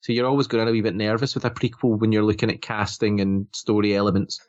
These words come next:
But I thought it was amazing. <laughs> And actually, the, one of the stronger <laughs> members of the cast was the guy that I had first noticed, um, the actor that I had, I had been puzzled by,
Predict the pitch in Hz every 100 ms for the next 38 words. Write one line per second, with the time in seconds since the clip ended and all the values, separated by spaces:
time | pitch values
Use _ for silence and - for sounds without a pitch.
0 | - 127 170 196 120 92 104 101 120 254
1 | - - _ _ _ 147 151 156 151 123
2 | 120 117 - - - 139 147 143 117 -
3 | 151 165 185 170 139 139 165 160 180 160
4 | 175 156 143 - _ _ _ _ 123 127
5 | 117 123 127 120 92 - _ - 123 120
6 | 131 120 123 139 151 - - _ _ _
7 | - 113 110 107 110 107 - _ _ _
8 | 117 113 110 107 113 - 135 113 - -
9 | - 113 - 107 113 110 - - - 110
10 | 107 120 117 135 139 202 185 202 143 92